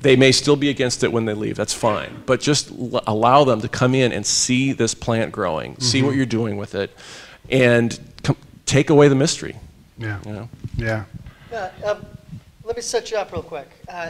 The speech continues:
Speaker 3: in many ways, maybe that's what, you know, business does. You know, uh, it's, I think there's an element of truth to, you know, the assertion that, you know, Americans like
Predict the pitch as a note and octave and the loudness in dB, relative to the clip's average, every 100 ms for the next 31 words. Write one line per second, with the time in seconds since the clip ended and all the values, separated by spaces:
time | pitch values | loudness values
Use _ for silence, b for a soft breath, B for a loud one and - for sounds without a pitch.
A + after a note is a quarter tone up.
0 | G3 G3 A#3 C4 G3+ F3+ - - b b | -10 -4 -2 0 0 2 -2 -6 b b
1 | _ G#3 B3+ A#3 G#3 G#3+ - G#3 G3 F#3+ | _ 6 8 8 8 6 4 6 6 4
2 | G3 F3 D3+ C#3+ F#3+ F#3 F3 - C#3 D#3 | 4 6 6 6 6 6 4 2 2 4
3 | D3+ C3+ - - - - - D#3 D3 D3 | 4 2 0 0 -4 -8 0 2 4 4
4 | D#3 D#3 C#3+ C#3+ - B B B B B | 4 4 2 0 -4 B B B B B
5 | B B B _ - - - F#3 F3 - | B B B _ -14 -14 0 0 2 0
6 | - - F3+ F#3 B3+ B3+ A3 G3 G#3+ G#3+ | -2 -2 2 4 4 6 6 8 8 8
7 | G3+ F#3 - - A#3+ A3+ - - G3 F3 | 8 4 0 -2 0 -2 -4 -2 0 0
8 | F3 E3+ E3 E3 D#3 G3 F#3+ F#3 E3 D#3+ | 2 4 4 2 4 6 6 6 6 6
9 | D#3 D#3 - - - D#3+ D#3 D3 - _ | 6 4 -2 -2 -2 2 2 0 -10 _
10 | _ _ _ D#3 E3 F#3+ G3+ G3+ D#3+ E3 | _ _ _ -2 4 4 6 4 4 6
11 | E3+ E3+ | 6 4